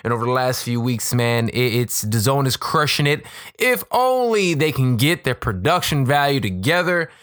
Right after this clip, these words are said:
it would be amazing, man. But all in all, great fights this weekend. U F C came out and showed out, uh, this week here in Chicago. We have also, um, a great week planned for you guys. Uh, this week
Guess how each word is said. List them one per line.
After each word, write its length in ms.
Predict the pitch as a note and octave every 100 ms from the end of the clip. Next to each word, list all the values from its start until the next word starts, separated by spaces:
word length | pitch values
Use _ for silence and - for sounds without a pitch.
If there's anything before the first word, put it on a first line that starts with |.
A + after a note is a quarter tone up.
| - -
it 140 | D3
would 120 | C#3+
be 140 | B2+ C3
amazing, 600 | B2+ B2+ B2 G#2 G#2+ G#2
man. 300 | G#2 G#2 G#2
But 180 | G#2+ -
all 220 | D3 D3+
in 100 | C#3+
all, 260 | C#3+ C#3 B2+
great 540 | G#2 G#2+ A#2 F3+ F3+
fights 380 | - E3 D#3 -
this 240 | D3+ -
weekend. 560 | C3 C3+ A#2+ C3+ C3 B2 - - _ _ -
U 240 | B2+ G3
F 120 | F3+ -
C 340 | - E3+ D3+
came 440 | - E3 E3 D#3
out 180 | D3 D3
and 120 | B2
showed 400 | A2 - B2 A#2
out, 480 | A2+ C3+ F3 C#3 - _ _ _ _ B2+
uh, 240 | B2+ A#2+
this 260 | A#2+ B2+ -
week 240 | C#3 B2
here 260 | - C#3+ C#3
in 60 |
Chicago. 880 | A#2 - D#3 D#3 D3+ D3 D3+ C#3+ C3+ - _ _ _ _ _ _ _ _ _
We 220 | A2+ F#3 F3+
have 320 | D3 E3 D3
also, 680 | E3+ F3 - F3 D#3+ D#3 B2+
um, 360 | C3 B2+ B2
a 120 | A#2+ A2
great 380 | G2+ D#3+ F#3+
week 440 | C#3+ D3 F3 - -
planned 400 | - D3+ D3+ C3+
for 160 | C#3+
you 140 | B2 A2+
guys. 560 | A#2+ G#2+ F2 G#1+ -
Uh, 200 | C3 B2+
this 380 | A#2 A2+ F#3 -
week 420 | D#3+ G3+ G3+ -